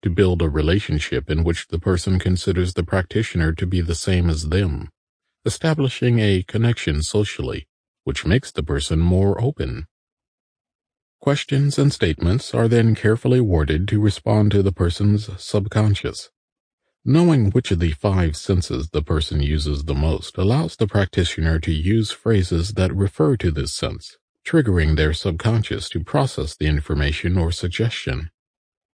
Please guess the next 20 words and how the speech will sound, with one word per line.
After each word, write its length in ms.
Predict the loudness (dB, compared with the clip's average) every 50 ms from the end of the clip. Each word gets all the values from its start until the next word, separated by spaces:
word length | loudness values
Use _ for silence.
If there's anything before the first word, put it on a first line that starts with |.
| _ _ _ _ _ _ _ _ _ _ _ _
For 160 | 0 2 2
example, 520 | 2 0 0 -2 -2 -2 -4 -8 -10 -12 _ _ _ _ _ _ _ _ _ _ _ _ _ _ _ _ _
someone 400 | -10 -2 0 2 2 4 4 4
who 100 | 2 2
favors 480 | 2 0 0 0 0 -2 -4 -2 -2 -4
visual 580 | -2 0 2 2 2 2 0 0 0 0 -2 -2
references 680 | -2 -4 -2 -2 -4 -4 -4 -2 -2 -2 -2 -2 -2
will 220 | 0 0 0 0
respond 600 | 0 -2 -4 -4 -4 -2 0 0 2 2 2 2 2
better 260 | 0 0 0 0 -2
to 120 | -2 -4
questions 640 | -4 -2 -2 -2 -2 -2 -4 -6 -4 -4 -4 -4 -2
that 200 | -2 -2 -2 0
relate 360 | 0 0 2 2 2 0 -2 -2
to 120 | -4 -2
vision. 480 | 0 0 0 0 -2 -4 -6 -6 -10 -14 _ _ _ _ _ _ _ _ _ _ _ _ _ _ _ _ _ _ _
"See 240 | -12 -4 0 0 2
what 140 | 4 4 4
I 120 | 4 4
mean?" 440 | 6 6 6 6 6 4 2 0